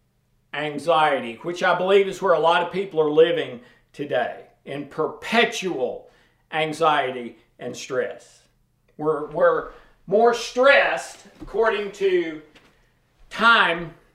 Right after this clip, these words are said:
magazine, than we have ever been in history, and it's not just the U S, it's everybody. And psycholo-, Psychology Today says the antidote to that is love, and that love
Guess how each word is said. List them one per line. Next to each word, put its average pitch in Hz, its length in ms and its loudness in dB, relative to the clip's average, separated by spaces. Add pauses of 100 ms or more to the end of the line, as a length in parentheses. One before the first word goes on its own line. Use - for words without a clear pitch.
(240)
magazine, 165 920 0 (180)
than 175 180 0
we 185 160 4
have 175 120 -2
ever 202 280 2
been 190 300 0
in 165 140 -4
history, 170 580 -6
and 147 100 -4
it's 139 140 -14
not 170 280 -2
just 156 260 -12
the 151 80 -12
U 156 240 -6
S, 147 280 2
it's 131 160 -6
everybody. 165 760 0 (440)
And 156 80 -18
psycholo-, - 680 -4
Psychology 190 760 0
Today 170 760 4
says 196 480 0
the 165 400 -4 (420)
antidote 214 840 2
to 175 280 -6
that 139 540 0 (760)
is 165 520 2 (380)
love, 156 540 4
and 151 200 -6
that 156 160 -2
love 175 680 6